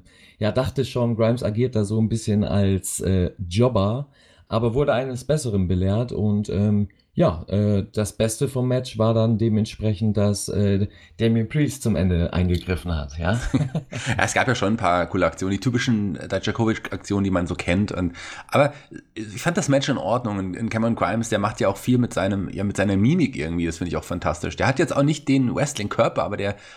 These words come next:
Speaker 2: hat wirklich irgendwie was Besonderes. Und den sehe ich wirklich auch viel lieber als in Dijakovic, muss ich, muss ich ganz ehrlich sagen. Aber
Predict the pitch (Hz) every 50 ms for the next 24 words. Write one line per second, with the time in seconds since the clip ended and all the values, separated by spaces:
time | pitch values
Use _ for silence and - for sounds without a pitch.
0 | - - - - - 123 123 123 - 98 - - 101 113 104 104 95 95 - -
1 | - 87 - - 90 92 90 - 85 82 - 82 87 87 - - - - 98 110
2 | 123 131 131 127 127 123 127 120 123 127 120 - - - - - - - - -
3 | - _ - - - 50 50 - - - 127 123 120 127 127 127 78 60 90 87
4 | - 92 82 82 - - 87 - - 87 87 82 - 104 98 - - - 123 120
5 | 110 - 107 - - 107 104 - - 87 92 85 - 80 85 113 113 85 101 101